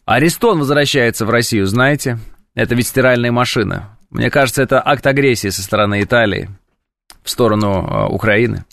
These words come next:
Придумал шутку, зацените. Самую дорогую, лёгкую, воздушную и качественную обувь две тысячи двадцать пятого года делает обувная фабрика Usaid. Благодаря этому бренду тысячи топовых блогеров переобулись на ходу,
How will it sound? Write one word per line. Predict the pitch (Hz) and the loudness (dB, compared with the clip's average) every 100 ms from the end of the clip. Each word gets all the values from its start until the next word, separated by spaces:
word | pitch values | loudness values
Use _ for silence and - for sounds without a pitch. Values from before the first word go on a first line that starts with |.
| _ _ _ _ - - - _ _ - | _ _ _ _ -20 -20 -20 _ _ -2
Придумал | 135 170 202 190 | 0 2 2 2
шутку, | 202 - 135 | 0 0 -2
зацените. | 117 147 147 135 - | 0 0 0 0 -2
Самую | 151 156 151 | 0 2 2
дорогую, | 147 147 165 156 | 2 2 2 2
лёгкую, | 143 143 131 | 2 2 2
воздушную | 123 127 143 131 127 | 2 2 0 -2 -2
и | 117 | 0
качественную | 131 120 - 123 | 0 0 -2 0
обувь | 123 107 | 0 0
две | 113 | -2
тысячи | 120 107 | -2 0
двадцать | 120 110 | 0 0
пятого | 113 107 107 | -2 -2 -2
года | 113 170 131 | 0 2 2
делает | 127 123 117 | 2 2 2
обувная | 107 104 110 120 110 107 | 0 0 0 2 2 2
фабрика | 139 135 117 - 101 | 0 0 0 0 0
Usaid. | 104 95 - 147 135 - | 0 0 0 2 0 -2
Благодаря | 107 113 120 120 | 0 2 2 2
этому | 113 110 | 0 -2
бренду | 104 131 160 123 | 0 0 0 0
тысячи | - 131 - 107 | -2 -2 -2 -2
топовых | 113 98 98 95 | -2 0 -2 0
блогеров | 139 139 123 113 | 2 2 2 0
переобулись | 120 104 98 123 110 - | 2 2 2 2 0 0
на | 98 | -2
ходу, | 101 101 104 | 0 2 0